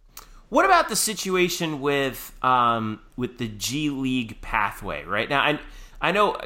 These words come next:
Jalen Green, who's the number one prospect in the E S P N one hundred for twenty twenty, um, he announced that he is signing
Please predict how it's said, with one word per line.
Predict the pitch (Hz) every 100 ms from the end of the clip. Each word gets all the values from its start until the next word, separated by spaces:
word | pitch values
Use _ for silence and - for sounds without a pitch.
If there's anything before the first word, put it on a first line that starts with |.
| 143
Jalen | 127 175 202 190 147
Green, | 131 147 160 131 123
who's | 123 127 123 117
the | 123 117 113 -
number | 127 127 143 165 185 180
one | 147 143 131
prospect | 139 127 123 - 117 123
in | 117
the | 113
E | 123
S | -
P | 127
N | 123
one | 117 107
hundred | 120 113 107
for | -
twenty | - 120 110
twenty, | - 110 110 98 90 - - - - -
um, | 120 117 110 107 - -
he | 123 180 202 202
announced | - 143 139 135 -
that | 127 -
he | 143 147
is | -
signing | 143 131 127 123 120 117